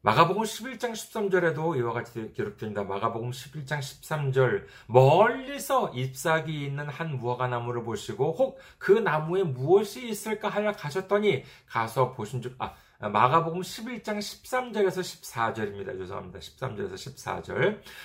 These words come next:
"멀리서 잎사귀 있는 한 무화과 나무를 보시고 혹 그 나무에 무엇이 있을까 하여 가셨더니 가서 보신즉 잎사귀 외에 아무것도 없더라. 이는 무화과의 때가 아니니라."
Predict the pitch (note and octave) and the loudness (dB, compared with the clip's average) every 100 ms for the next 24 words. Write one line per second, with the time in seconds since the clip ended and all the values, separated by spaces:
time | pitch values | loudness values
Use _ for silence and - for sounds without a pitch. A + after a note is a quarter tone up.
0 | - A#2 C3+ G3 G#3 A#3+ G#3+ C3 C3 - | -6 6 8 8 4 0 0 -2 -6 0
1 | G#3+ G#3 A3 G3+ F#3+ G#3 G#3+ - - G#3+ | 0 2 0 0 0 0 -2 -14 -6 -4
2 | G#3+ C3 C3+ D3+ D#3 D3 C#3+ D3 C3 C3 | -4 -2 2 2 2 0 -2 -2 2 2
3 | C3 F#3 G3 C3 A2 - _ - B3+ - | 6 8 10 8 2 -10 _ 0 0 0
4 | - A3+ E3+ C3+ D3 F3 G3 B2+ B2 F#3 | 2 4 4 2 2 2 2 0 4 4
5 | G3 A3 F#3+ F3+ F#3+ F#3+ F#3+ F#3 G3+ G3 | 4 2 0 2 0 0 -2 0 0 0
6 | - C3+ F3+ F3+ G3+ G#3+ E3+ A2 - - | -4 -2 -2 4 2 6 2 0 -14 -20
7 | - - E3+ F3 G3+ F3+ C#3+ D3 G#3 G#3 | -20 -2 -2 4 4 2 -2 -2 -2 -2
8 | F#3+ A#3+ - - - E3 E3+ - A3 G#3+ | -2 -2 -4 -20 -4 -4 -2 0 2 2
9 | G#3 F3 F3 F#3 G3+ - F#2+ G2+ B2+ F#3+ | 4 6 6 6 4 2 -6 -2 2 0
10 | - B3 A#3 - A3+ G3 - _ F#2 F#2 | 0 -4 -4 0 -2 -2 -10 _ -14 -14
11 | _ C#3+ C3 G#2+ F#2 F#2+ - _ F#3+ B3 | _ -4 -2 -4 -8 -14 -20 _ 2 2
12 | C3 - - B2+ C#3 E3+ F#3 F3 D#3 C3+ | -2 -12 -10 0 2 6 4 6 4 6
13 | F3 - G#3 G3 A3+ - _ - F2+ B2+ | 2 -2 -2 -2 -4 -6 _ -14 -8 -6
14 | A3+ C4 F3+ | -4 -4 -6